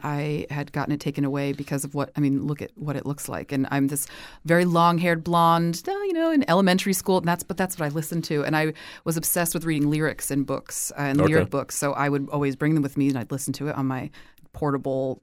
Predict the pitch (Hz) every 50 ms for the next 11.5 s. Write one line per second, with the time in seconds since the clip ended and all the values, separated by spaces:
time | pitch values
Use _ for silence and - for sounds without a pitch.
0 | - - - - - 147 123 123 131 131 - 139 135 127 120 139 139 - - -
1 | 139 - - 131 135 143 135 135 117 127 131 131 151 147 131 117 131 151 147 -
2 | - _ - 165 160 151 143 139 143 - _ _ - - 160 156 156 - 180 208
3 | 214 226 214 - - - - - 185 185 202 214 - - 220 214 - 208 180 185
4 | 196 214 - - 190 185 190 190 190 - 165 156 156 160 160 - - - - 151
5 | 127 - 170 165 170 170 170 190 185 175 170 175 175 165 160 165 175 190 180 -
6 | 165 151 156 151 - - 160 160 151 - 170 - - 160 156 156 160 160 - -
7 | 160 151 151 - 151 160 156 165 160 170 - - - - - 170 165 - 190 170
8 | 180 185 170 165 - - - - - 127 113 90 87 85 - - - - - -
9 | - 214 - - 185 - - 185 - - - - - - - - - - - -
10 | 196 196 180 - - 202 185 - - 175 170 190 170 - - 180 170 151 156 151
11 | - 160 170 165 151 165 165 156 -